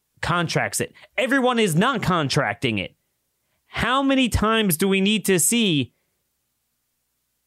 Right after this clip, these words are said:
if you wanna stop it from burning out, it, you can't stop it. It's going to get to its twenty percent. But once it gets to the twenty percent, it pretty much burns out.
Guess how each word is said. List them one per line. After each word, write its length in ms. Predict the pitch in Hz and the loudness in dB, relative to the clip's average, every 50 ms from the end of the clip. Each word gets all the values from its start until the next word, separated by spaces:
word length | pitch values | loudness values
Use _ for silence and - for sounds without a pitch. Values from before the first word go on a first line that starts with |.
| _ _ - | _ _ -6
if 180 | 165 185 - 160 | -6 -4 -2 0
you 120 | 190 208 | 0 0
wanna 200 | 208 226 220 190 | 2 2 0 0
stop 480 | - - - - - 233 240 240 233 233 | 0 -2 -2 -2 0 0 0 0 0 -2
it 160 | 214 156 147 | -6 -4 -2
from 220 | - 196 180 147 | -4 -2 -2 0
burning 380 | 120 175 190 202 196 185 170 170 | 0 0 0 0 0 0 0 0
out, 400 | 175 175 165 160 156 - - _ _ _ _ _ _ _ _ _ _ _ _ _ _ _ _ _ _ - | 0 0 0 -2 -2 -4 -6 _ _ _ _ _ _ _ _ _ _ _ _ _ _ _ _ _ _ -4
it, 80 | 160 | -4
you 200 | 165 156 156 170 | -2 0 0 0
can't 300 | 165 - 196 196 180 156 | 2 2 2 2 2 0
stop 380 | - - - 156 135 131 - 160 | -2 -2 -2 -2 -2 0 -2 -2
it. 200 | 151 151 151 - _ _ _ _ _ _ _ _ _ _ _ _ _ _ _ - - | -4 -4 -6 -14 _ _ _ _ _ _ _ _ _ _ _ _ _ _ _ -4 -4
It's 160 | 170 143 117 | -2 -2 -2
going 320 | 104 185 196 208 208 180 | -2 0 0 0 -2 0
to 100 | 147 180 | -2 -2
get 300 | 147 113 180 196 185 - | -2 0 -2 -2 -2 0
to 120 | - 185 175 | 0 0 2
its 140 | 151 - | 2 0
twenty 280 | - 151 170 160 156 139 | 0 0 0 0 0 0
percent. 560 | - 151 143 127 - 139 131 131 139 131 - _ _ _ _ _ _ _ _ _ _ - - | 0 -2 -2 -2 -2 -2 -2 -2 -4 -6 -12 _ _ _ _ _ _ _ _ _ _ -12 -4
But 140 | 185 196 175 | -4 -2 0
once 340 | 165 196 226 240 226 160 - | 0 0 0 0 -2 -2 -2
it 200 | 175 160 127 - | -2 -2 -2 -2
gets 280 | 214 262 302 - - | -2 -2 0 -2 -2
to 100 | - 202 | -2 0
the 100 | 180 165 | 0 0
twenty 300 | 151 - 170 175 160 147 | 0 0 -2 0 0 -2
percent, 600 | 139 - 151 147 - - 147 131 135 135 - - _ _ _ _ _ _ _ _ _ _ _ _ _ - | -2 -2 -2 -2 -2 -2 -2 -2 -4 -6 -8 -14 _ _ _ _ _ _ _ _ _ _ _ _ _ -6
it 160 | 170 170 160 | -6 -6 -4
pretty 240 | - 165 185 185 180 | -2 0 0 2 2
much 280 | 170 165 151 - - - | 2 0 -2 -2 -2 -2
burns 320 | 151 143 139 131 127 139 | 0 0 2 2 2 2
out. 320 | 170 170 139 85 71 - | 0 0 -2 -4 -6 -10